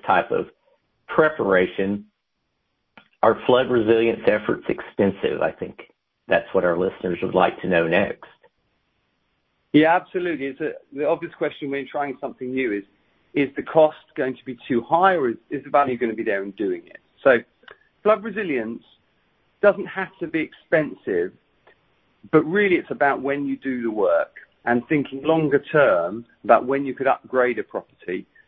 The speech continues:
Speaker 2: to be more flood resilient. So the obvious opportunity is after a flood. So you would be repairing the building anyway, and you put in those flood resilient measures. But if you think more laterally, why not plan to do the work during your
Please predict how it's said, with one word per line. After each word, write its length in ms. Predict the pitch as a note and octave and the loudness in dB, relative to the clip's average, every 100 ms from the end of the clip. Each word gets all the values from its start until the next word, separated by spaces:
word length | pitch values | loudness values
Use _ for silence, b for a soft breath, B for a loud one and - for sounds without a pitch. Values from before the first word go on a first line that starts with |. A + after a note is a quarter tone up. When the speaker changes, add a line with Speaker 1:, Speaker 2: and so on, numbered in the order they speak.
| - | -2
Speaker 2:
to 160 | C3 A#2 | 0 2
be 100 | A2 | 0
more 220 | G#2+ G2+ | -2 0
flood 200 | - F2+ | 2 0
resilient. 420 | G2 A2 D3 F2+ - _ _ _ _ _ _ _ - | 2 2 2 0 -6 _ _ _ _ _ _ _ 0
So 80 | D#3 | 2
the 100 | A3 | 2
obvious 340 | A3 D3+ B2+ _ _ _ _ - | 0 -4 -6 _ _ _ _ -4
opportunity 680 | C3 - - D3+ C3+ A#2 G#2+ | -4 -6 -4 -4 -4 -6 -6
is 100 | G2+ | 0
after 320 | A2 G2+ - | 0 0 -8
a 40 | G2 | -4
flood. 340 | F3+ B2 - _ _ _ _ _ _ - | 2 2 0 _ _ _ _ _ _ -2
So 60 | A2 | -2
you 260 | G#2+ G#2+ | -2 -4
would 200 | G#2+ G2 - - | -4 -4 -8 -10
be 140 | A2 | -2
repairing 420 | G2 G2 C3+ A#2 | 0 2 2 2
the 60 | G#2 | 0
building 260 | G2 G2+ E3 | -4 -2 2
anyway, 400 | F#3 F3 E3 D#3 | 4 4 2 -2
and 100 | A#2+ | -10
you 80 | A#2 | -12
put 200 | - - - | -14 -16 -12
in 80 | A2+ | -12
those 160 | G#2+ - | -12 -6
flood 220 | A#2 G2+ _ _ _ _ A2 | -4 -4 _ _ _ _ -8
resilient 500 | A2 A2 G#2 G2 G#2+ | -4 -4 -4 -4 2
measures. 400 | B2+ A#2 F2+ - _ _ _ _ _ _ _ - | 2 0 -6 -14 _ _ _ _ _ _ _ -2
But 140 | E3 | 0
if 80 | G3+ | 0
you 60 | A3+ | -4
think 180 | A3+ | -4
more 160 | F#3+ F3+ | 0 2
laterally, 640 | F3+ F3 - B2+ F#2+ F#2+ | 2 0 -4 -10 -8 -8
why 320 | B2 F#3+ G#3 | -4 -2 0
not 240 | G3+ F#3 - | 0 -2 -4
plan 280 | D#3+ D3+ C#3+ | -4 -2 -4
to 80 | - | -8
do 120 | C#3 | -8
the 60 | |
work 360 | C3 C#3+ C3+ - | 0 2 2 -2
during 360 | C3+ C3+ B2+ C3 | -4 -2 -2 -2
your 320 | C3 B2+ | 0 0